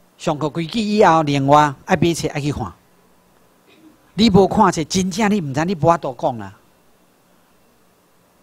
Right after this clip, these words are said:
所以，不管你啊过来，就是一点足要紧的。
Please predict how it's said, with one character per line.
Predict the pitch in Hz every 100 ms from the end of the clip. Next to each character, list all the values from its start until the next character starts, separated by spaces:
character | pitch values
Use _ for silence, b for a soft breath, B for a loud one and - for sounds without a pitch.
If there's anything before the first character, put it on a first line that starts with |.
| _
所 | - 220
以， | 214 202 180 _ _ _ _ _ _ _ _ _ _
不 | 202
管 | 214 214
你 | 208
啊 | 214
过 | 226 220
来， | 147
就 | 143
是 | - - -
一 |
点 | 127 214
足 | 160 233
要 | 226 185
紧 | 143 156
的。 | 107